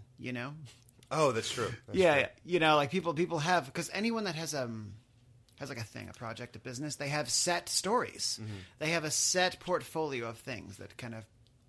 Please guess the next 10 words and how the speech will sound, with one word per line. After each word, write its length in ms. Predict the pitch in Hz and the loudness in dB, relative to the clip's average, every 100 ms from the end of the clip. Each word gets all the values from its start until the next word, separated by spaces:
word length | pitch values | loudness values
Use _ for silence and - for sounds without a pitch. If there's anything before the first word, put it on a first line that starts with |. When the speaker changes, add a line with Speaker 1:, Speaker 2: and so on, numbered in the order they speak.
| - - - - - - | -20 -20 -20 -20 -20 -12
Speaker 1:
communicate, 720 | 131 135 147 139 127 113 98 | -4 -2 -2 -4 -6 -6 -6
you 80 | 123 | -8
know, 220 | 117 107 | -6 -8
their 160 | 104 107 | -8 -8
whole 160 | 113 | -10
brand. 500 | 104 117 120 80 87 - | -10 -10 -10 -12 -16 -16
And 120 | 104 107 | -12 -8
so, 480 | - 113 104 101 - - - - - | -6 -6 -6 -10 -14 -20 -20 -20 -4
and, 360 | 131 131 131 123 - _ _ _ _ _ _ - 139 | -2 0 -2 -6 -12 _ _ _ _ _ _ -10 -4
and 200 | 139 | -2